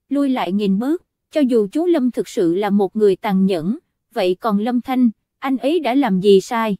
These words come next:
Tại sao bố lại hại anh ấy thân bại danh liệt, trở thành trò cười của những nhân vật nổi tiếng,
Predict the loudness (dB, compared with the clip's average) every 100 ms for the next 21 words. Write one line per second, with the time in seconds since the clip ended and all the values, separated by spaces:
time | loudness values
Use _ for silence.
0 | _ _ -8 -8 -4 -2 0 2 2 0
1 | -4 -6 -6 -6 -4 -4 -2 -4 -2 -2
2 | -2 -2 -2 0 4 6 6 4 _ _
3 | -6 -4 -2 0 0 0 -4 2 4 4
4 | 0 -2 0 0 0 0 -2 -4 -2 -2
5 | 0 -2 -4